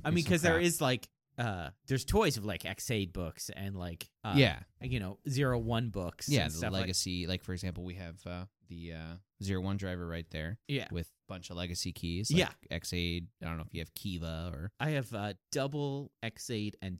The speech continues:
Speaker 1: Decade, I believe.
Speaker 2: That sounds about right, yeah.
Speaker 1: Um, but yeah, so it's just like, I, I actually just want those books to open them and just, like, know what the story, what their abbreviated s-, tale of the story is.
Speaker 2: Uh-huh.
Speaker 1: <laughs> Young Doctor battling video game villains, you know?
Speaker 2: Okay.
Speaker 1: <laughs> It's a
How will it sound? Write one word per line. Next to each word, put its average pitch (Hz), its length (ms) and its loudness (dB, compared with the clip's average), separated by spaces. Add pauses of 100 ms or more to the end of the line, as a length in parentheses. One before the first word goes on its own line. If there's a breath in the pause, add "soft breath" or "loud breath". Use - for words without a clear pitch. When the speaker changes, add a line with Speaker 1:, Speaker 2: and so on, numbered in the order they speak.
Speaker 1:
Decade, 71 440 -6
I 69 40 -8
believe. - 280 -14 (160)
Speaker 2:
That 95 140 -6
sounds 73 220 -8
about 50 220 -10
right, 50 280 -12
yeah. - 180 -12 (100)
Speaker 1:
Um, 98 340 0 (440)
but 170 140 12
yeah, 160 180 6
so 135 140 2
it's 127 120 2
just 139 160 2
like, 110 260 2 (520)
I, 123 200 0
I 113 160 2
actually 101 260 -4
just 90 140 -6
want 90 320 -6
those 92 180 -2
books - 280 -8
to - 80 -6
open 95 300 -4
them 87 160 -6
and 90 120 -6
just, 95 200 -8
like, 87 220 -6
know 95 160 -4
what 87 160 -8
the - 60 -8
story, 87 400 -4
what 117 220 -4
their 98 220 -2 (220)
abbreviated 113 640 0
s-, - 200 -6 (100)
tale 110 280 0
of 76 120 -8
the 101 80 -4
story 117 500 -2
is. 160 180 4
Speaker 2:
Uh-huh. 98 460 4
Speaker 1:
<laughs> 220 840 4 (1080 loud breath)
Young 123 200 0
Doctor 110 300 0
battling 101 340 -2
video 117 220 -2
game 98 240 -2
villains, 95 460 0
you 98 100 -2
know? 135 80 6
Speaker 2:
Okay. 147 100 8
Speaker 1:
<laughs> - 40 6
It's 190 120 6
a 202 80 8